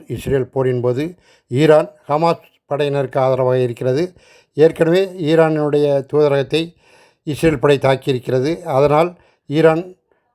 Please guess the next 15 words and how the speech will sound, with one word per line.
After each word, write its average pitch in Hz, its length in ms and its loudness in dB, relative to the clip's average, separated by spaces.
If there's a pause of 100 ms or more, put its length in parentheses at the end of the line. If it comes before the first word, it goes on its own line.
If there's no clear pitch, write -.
பதிலடி 151 360 0
கொடுத்திருக்கிறது. 120 640 -4 (500)
எனவே 131 320 2 (240)
இஸ்ரேலுடைய 151 640 0 (800)
சதிவேலை 156 480 4
எதுவும் 147 280 -2 (380)
இந்த 143 260 -2
இறப்பிற்கு 139 540 -2
காரணமாக 139 380 0
இருக்கலாமா, 135 460 -4 (560)
இந்த 139 160 2 (120)
விபத்துக்கு 147 440 0
காரணமாக 139 440 0
இருக்கலாமா 123 400 -4
என்ற 120 200 -2